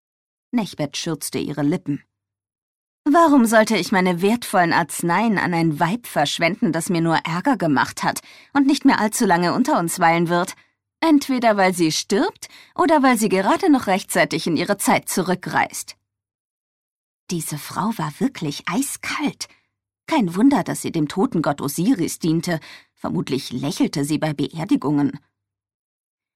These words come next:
„Da habe ich eine ganz tolle Motivation für Sie“, erwiderte ich trocken. „Wenn die Marquise sich in Glas verwandelt, dann betrachte ich unseren Deal für ungültig.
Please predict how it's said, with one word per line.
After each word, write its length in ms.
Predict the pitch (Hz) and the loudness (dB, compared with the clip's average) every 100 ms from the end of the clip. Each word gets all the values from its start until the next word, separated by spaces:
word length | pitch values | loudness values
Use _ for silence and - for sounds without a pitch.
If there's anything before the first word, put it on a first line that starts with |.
| _ _ _ | _ _ _
„Da 160 | 294 | 2
habe 140 | 262 277 | 4 2
ich 100 | 254 | 2
eine 160 | 233 | 2
ganz 300 | 202 277 - | 4 2 0
tolle 240 | - 269 285 | 0 4 6
Motivation 720 | 220 262 196 - - 160 320 | 6 4 2 0 -4 0 2
für 180 | 302 175 | 2 0
Sie“, 300 | 160 165 165 - _ _ | 0 -2 -4 -10 _ _
erwiderte 520 | - 151 143 139 143 | -8 -4 -2 -2 -4
ich 160 | 139 - | -8 -8
trocken. 400 | - 156 - - _ _ _ _ _ _ _ 262 | -8 -8 -8 -14 _ _ _ _ _ _ _ 2
„Wenn 200 | 294 294 | 4 6
die 100 | 294 | 6
Marquise 480 | 277 277 311 339 | 4 2 -2 -2
sich 220 | - 196 175 | -2 -4 -2
in 180 | 170 | -4
Glas 400 | 165 175 190 240 | -2 0 0 -2
verwandelt, 640 | - 180 156 160 160 156 - - - _ | -2 0 2 2 2 -2 -4 -18 -20 _
dann 120 | 277 | 0
betrachte 440 | 285 - 320 - | 0 -2 -4 -2
ich 140 | 247 214 | -4 -2
unseren 360 | 208 214 190 | 0 2 2
Deal 220 | 196 220 277 | 2 2 2
für 240 | 226 180 | 2 2
ungültig. 800 | 226 262 180 127 - 143 - | 4 4 2 -2 -4 -10 -10